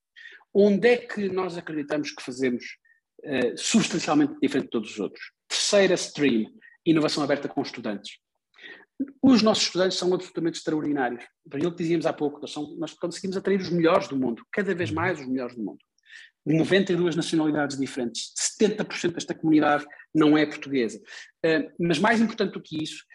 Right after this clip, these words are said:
são os consumidores do futuro, os trabalhadores do futuro, os cidadãos do futuro, os decisores do futuro, os C E Os do futuro. E, portanto, nós conseguimos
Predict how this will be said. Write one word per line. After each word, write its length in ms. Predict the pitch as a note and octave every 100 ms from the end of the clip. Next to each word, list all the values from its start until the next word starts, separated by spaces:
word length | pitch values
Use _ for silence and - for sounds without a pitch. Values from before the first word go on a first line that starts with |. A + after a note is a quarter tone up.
| _
são 600 | - - G#3 G#3+ A3 - _ _ -
os 160 | F#3+ -
consumidores 640 | A#3+ A3+ G3 G3 G3+ F#3+
do 100 | E3+
futuro, 460 | - B3 G#3+ - _ _ _ _
os 200 | G3+ F#3+
trabalhadores 680 | - A3 G#3+ G#3 F3 G3+ D#3
do 100 | D#3
futuro, 440 | - - A#3+ D3+
os 160 | C#3 -
cidadãos 600 | A3+ G3+ D#3+ G#3 B3 D#3+
do 100 | D#3
futuro, 460 | - - B3+ F3+ D3
os 100 | -
decisores 600 | - E3+ D3+ B3 G#3 D#3+
do 80 |
futuro, 420 | C#3 - A#3+ G#3 - - -
os 220 | F#3+ -
C 100 | C#4
E 300 | B3 A3 A3
Os 260 | B3 A#3 F3
do 60 |
futuro. 440 | F3+ - A#3+ F3+ - - - - -
E, 60 | -
portanto, 400 | - G#3+ G3 G3+
nós 220 | A#3 -
conseguimos 720 | B3+ A3+ - F3 C3 C#3